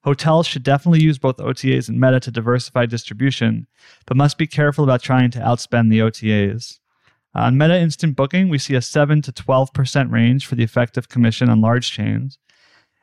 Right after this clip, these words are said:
and, uh, ten to fifteen percent on the independents.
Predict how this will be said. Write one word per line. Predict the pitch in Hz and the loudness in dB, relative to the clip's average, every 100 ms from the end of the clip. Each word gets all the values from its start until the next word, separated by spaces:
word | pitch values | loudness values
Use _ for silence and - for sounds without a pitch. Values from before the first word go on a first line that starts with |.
| - | -2
and, | 123 123 | 2 4
uh, | 117 113 - | 4 2 0
ten | 156 165 165 | 2 2 2
to | 143 | -2
fifteen | 165 - 151 | -6 -2 -2
percent | 131 120 131 123 | -2 -2 -2 0
on | 113 | 2
the | 113 | 2
independents. | 120 120 120 104 104 113 - | 0 0 0 -2 -6 -12 -16